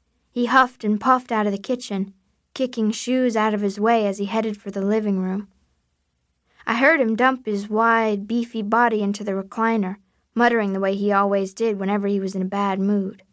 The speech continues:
which, as far as I could tell, was pretty much always. My father didn't smile or laugh very much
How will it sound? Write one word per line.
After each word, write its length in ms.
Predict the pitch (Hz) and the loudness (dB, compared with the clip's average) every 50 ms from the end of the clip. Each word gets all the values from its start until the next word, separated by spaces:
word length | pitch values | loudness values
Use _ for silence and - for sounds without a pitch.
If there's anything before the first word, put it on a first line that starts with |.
| _ _ _ _ _ | _ _ _ _ _
which, 300 | - 233 220 220 - - _ _ _ _ - | -2 -2 -2 -2 -6 -18 _ _ _ _ -14
as 140 | 208 - | -12 -4
far 220 | - 240 233 214 202 | 0 2 4 4 4
as 100 | 196 190 | 4 4
I 160 | 220 233 254 | 2 2 2
could 160 | 254 - 196 | 0 -4 -6
tell, 320 | - 214 196 190 190 190 190 - _ _ _ _ - | -4 -2 -2 -2 -2 -4 -6 -12 _ _ _ _ -14
was 100 | 202 - | -14 -12
pretty 300 | - - 269 262 233 226 | -6 -2 0 0 2 2
much 260 | 208 185 180 190 - | 0 0 -2 -2 -2
always. 680 | 214 202 208 214 214 190 185 190 185 190 - - - - _ _ _ _ _ _ _ _ _ _ _ _ _ _ _ _ _ _ _ _ _ _ _ _ _ _ _ _ _ _ _ _ _ _ _ _ _ _ _ _ - | 0 0 2 2 0 -2 -4 -4 -6 -8 -10 -12 -16 -20 _ _ _ _ _ _ _ _ _ _ _ _ _ _ _ _ _ _ _ _ _ _ _ _ _ _ _ _ _ _ _ _ _ _ _ _ _ _ _ _ -6
My 120 | - 262 | -4 -4
father 340 | 247 - 339 370 370 330 294 | 0 2 4 4 4 4 4
didn't 380 | 240 254 254 247 226 208 - - | 4 4 4 2 2 0 -4 -10
smile 600 | - - - 220 214 214 233 233 226 220 202 202 | -14 -8 -4 0 2 4 4 4 2 2 0 0
or 140 | 196 196 190 | -2 -2 0
laugh 340 | 190 202 202 202 208 202 - | 2 2 2 2 0 -4 -8
very 260 | 202 190 190 185 190 | -6 -4 -2 -2 0
much 480 | 190 190 185 185 - - - - - | -2 -2 -4 -6 -8 -12 -20 -20 -20